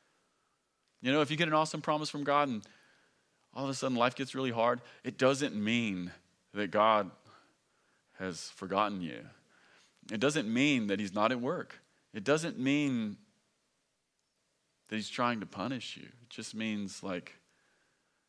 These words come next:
well, Welcome to the real show.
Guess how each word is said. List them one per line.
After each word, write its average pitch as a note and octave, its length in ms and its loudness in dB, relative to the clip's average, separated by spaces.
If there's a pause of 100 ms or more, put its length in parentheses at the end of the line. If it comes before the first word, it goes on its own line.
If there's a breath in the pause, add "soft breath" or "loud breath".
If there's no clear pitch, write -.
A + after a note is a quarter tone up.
(180)
well, A#2 260 -10 (800 soft breath)
Welcome A2 280 -6
to C3+ 100 -6
the A2 80 -6
real A2 200 -4
show. - 420 -8